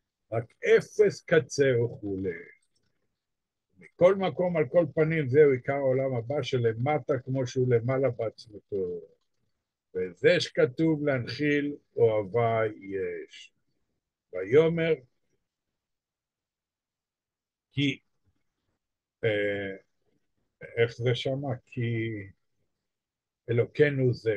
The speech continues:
כולי. מה שאין כן בקריאת ים סוף, גם שאמרו, "זה אלי", זהו רק ו-, וו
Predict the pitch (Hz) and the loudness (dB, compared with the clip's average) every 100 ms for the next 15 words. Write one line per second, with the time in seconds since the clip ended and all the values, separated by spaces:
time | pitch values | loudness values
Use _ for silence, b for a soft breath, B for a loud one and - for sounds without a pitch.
0 | - 101 92 85 95 - 127 165 180 175 | -4 -8 -10 -12 -16 -6 0 0 0 -4
1 | 151 127 - 127 147 131 175 170 - - | -2 -4 0 0 0 -2 -6 -6 -6 6
2 | 233 190 185 - - _ _ _ _ _ | 8 10 8 2 -14 _ _ _ _ _
3 | _ _ 147 170 190 180 - 151 135 156 | _ _ 2 4 2 -2 -2 -4 -2 -2
4 | 135 127 143 135 143 147 107 143 147 143 | 0 2 2 2 -2 -4 -2 0 2 2
5 | 139 139 120 - _ _ _ 104 117 - | 2 0 -4 -10 _ _ _ -4 -4 -4
6 | 110 135 143 135 - 110 131 143 143 | -4 0 0 -2 -12 -4 -2 0 -4